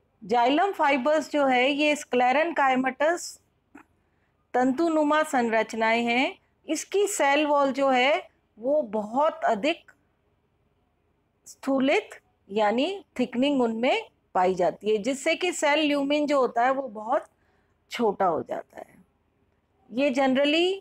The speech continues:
नॉन सेप्टेट होती है, लेकिन कई बार septa भी present होती है। इसके फंक्शनल strength प्रदान करना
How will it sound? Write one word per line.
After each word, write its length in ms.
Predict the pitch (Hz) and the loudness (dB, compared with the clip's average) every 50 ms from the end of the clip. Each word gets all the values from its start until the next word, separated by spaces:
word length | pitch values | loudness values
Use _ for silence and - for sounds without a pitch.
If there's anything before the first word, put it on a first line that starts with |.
| - _ _ _ - 196 | -12 _ _ _ -14 -6
नॉन 320 | 190 202 214 233 262 294 | -2 0 2 2 2 0
सेप्टेट 480 | - 320 294 285 - - 320 330 320 320 | 0 -2 -2 -2 -2 -2 -2 0 0 0
होती 260 | 311 302 311 320 320 | -2 -2 -2 -2 0
है, 140 | 339 339 339 | 0 0 2
लेकिन 380 | 311 285 269 277 285 277 269 | 0 0 -2 -2 -4 -4 -4
कई 300 | 254 - 240 247 262 247 | -2 0 0 0 0 0
बार 240 | 220 254 240 254 269 | 0 0 0 0 0
septa 460 | 262 - 240 202 - - - 220 214 | 0 -2 -2 -2 -2 -2 0 0 0
भी 360 | 208 190 226 233 285 349 427 - _ _ _ _ _ _ - | 0 -2 -4 -4 -2 -2 -2 -4 _ _ _ _ _ _ -2
present 460 | 190 190 170 156 175 175 165 151 - | 0 0 0 0 -2 -6 -8 -8 -10
होती 260 | 160 156 - - 160 | -12 -12 -14 -20 -20
है। 240 | 156 156 165 175 - _ _ _ _ _ _ _ _ | -20 -20 -20 -20 -20 _ _ _ _ _ _ _ _
इसके 340 | - 294 277 - - 339 349 | -6 -6 -6 -2 -2 -2 -2
फंक्शनल 1600 | - - _ _ _ _ _ _ _ _ _ _ _ _ _ _ _ _ _ _ _ _ 214 202 - 269 - - - 311 302 311 | -2 -4 _ _ _ _ _ _ _ _ _ _ _ _ _ _ _ _ _ _ _ _ -2 -2 -2 -2 -4 -2 0 0 0 0
strength 420 | 302 - - - 254 262 277 294 - - | -2 -6 -6 -2 0 0 0 0 -2 -2
प्रदान 380 | 294 285 277 294 285 294 302 285 | -2 0 2 2 2 0 0 0
करना 440 | - 294 294 285 302 339 403 427 | -2 -2 0 0 0 0 -2 -2